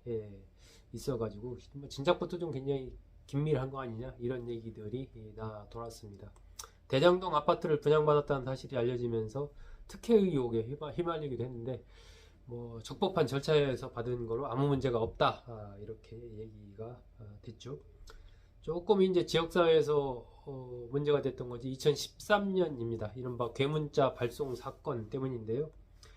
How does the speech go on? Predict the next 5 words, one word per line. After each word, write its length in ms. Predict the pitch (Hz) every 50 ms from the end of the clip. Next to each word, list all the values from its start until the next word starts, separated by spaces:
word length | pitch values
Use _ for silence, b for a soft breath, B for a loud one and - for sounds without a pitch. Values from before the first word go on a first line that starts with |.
| b b b b
새누리당 540 | - - 175 196 196 202 190 196 185 180
소속 240 | 175 180 170 170 156
성남시의원들을 1040 | 147 - 180 185 190 185 185 175 - - 190 190 185 180 175 170 165 147 147 139 -
비방하는 560 | - - 139 - 156 156 151 147 139 131 117
괴문자 640 | - - 131 139 143 139 135 - - 127 113 101 b